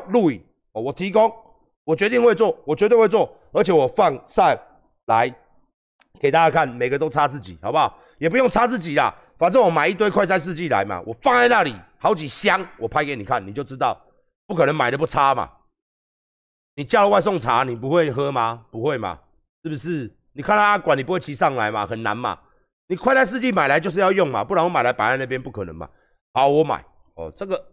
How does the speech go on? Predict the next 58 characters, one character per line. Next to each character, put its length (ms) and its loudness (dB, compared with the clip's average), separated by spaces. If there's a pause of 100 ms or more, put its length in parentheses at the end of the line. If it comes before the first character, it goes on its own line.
这 80 -12
个 140 -6
OK 440 -4
哦， 220 -8
只 100 -16
是 80 -10
我 140 0
觉 160 -2
得 180 -2 (160)
如 180 0
果 260 -2
我 200 0
有 120 4
买， 240 -4
别 180 -4
人 100 -2
没 160 -4
买， 220 -8 (380)
那 120 0
你 80 2
如 160 0
何 120 4
定 200 2
义 240 -8
有 140 0
买 180 0
还 80 0
是 120 -6
没 180 -6
买？ 180 -6 (300)
还 100 0
是 100 -2
我 140 4
之 200 -2
后 120 4
就 120 2
不 120 -2
做 240 4
了？ 160 -4 (120)
哦， 120 -2
这 160 0
个 140 2 (180)
我 140 0
也 80 2
没 100 -6
有 80 -2
看 160 -4
到 180 -2
一 80 -4
个 120 -6
很 80 -10
明 160 -10
确 180 -6
的 140 -10
一 100 -10
个 180 -10 (720)
答 100 0
案， 200 2